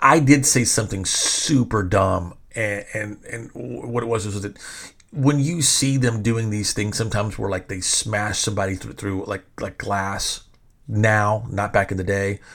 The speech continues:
or anything involving that, what they actually use is, is, is what is called sugar glass. And it's, it's designed to dissolve and not hurt. Well, anyway, I always, so while we're watching this,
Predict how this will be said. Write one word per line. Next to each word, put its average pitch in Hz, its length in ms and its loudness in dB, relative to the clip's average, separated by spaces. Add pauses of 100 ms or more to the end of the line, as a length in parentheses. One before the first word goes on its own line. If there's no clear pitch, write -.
(400)
or 113 560 4 (1500)
anything 160 360 2
involving 110 400 2
that, 101 240 -2
what 117 200 0
they 120 140 0
actually 120 220 -4
use 117 200 0
is, 98 160 -4
is, 95 300 -6
is 101 400 -6
what 101 140 -8
is 95 100 -8
called 92 240 -4
sugar 101 300 0
glass. - 520 -8 (540)
And 101 440 -4
it's, - 260 -10
it's - 200 -8
designed 101 440 0
to 104 80 -2
dissolve 92 480 2
and 98 120 -6
not 90 160 -6
hurt. - 460 -6 (680)
Well, 117 240 2
anyway, 156 500 0
I 180 380 4
always, 131 540 2 (300)
so 147 340 -2 (220)
while 165 300 10
we're 180 80 4
watching 127 400 2
this, 98 160 -4